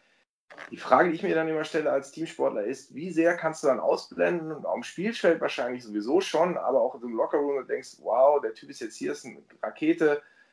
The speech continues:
Und wie oft du dann doch denken musst, „Boah, ich will mit, ich will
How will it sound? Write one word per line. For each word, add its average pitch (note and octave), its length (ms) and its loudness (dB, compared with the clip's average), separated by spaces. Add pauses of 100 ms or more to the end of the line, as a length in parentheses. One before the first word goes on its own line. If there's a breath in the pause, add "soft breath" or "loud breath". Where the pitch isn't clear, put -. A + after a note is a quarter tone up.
(340 soft breath)
Und B2+ 260 -2
wie C3 160 -2
oft F3 200 2
du E3 40 -6
dann D3 160 2
doch D3+ 180 0
denken C#3+ 280 0
musst, C#3 200 -6
„Boah, C3 160 0
ich A#2+ 160 -8
will D3 120 2
mit, C#3+ 260 -2
ich A#2 220 -12
will D#3 300 2